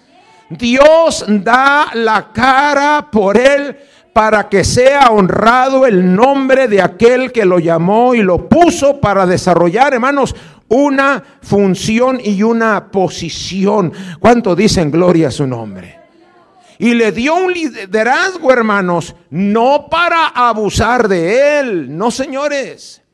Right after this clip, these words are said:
Nos dio un lugar para hacer lo correcto. Una correcta actitud, hermanos, en el Padre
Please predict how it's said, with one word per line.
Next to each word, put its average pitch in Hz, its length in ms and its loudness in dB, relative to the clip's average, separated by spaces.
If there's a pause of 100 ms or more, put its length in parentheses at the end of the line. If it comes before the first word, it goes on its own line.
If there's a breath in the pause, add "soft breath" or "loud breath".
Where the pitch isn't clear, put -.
(460 loud breath)
Nos 214 340 -2
dio 269 520 -2
un 311 360 2
lugar 240 720 0
para 202 400 0
hacer 262 560 -2 (220 loud breath)
lo 269 1080 0
correcto. 208 1600 -4 (720 soft breath)
Una 302 640 0
correcta 254 960 -2
actitud, 226 1200 -2
hermanos, 185 1160 -4 (720)
en 196 240 -4
el 165 160 -6
Padre 208 880 -4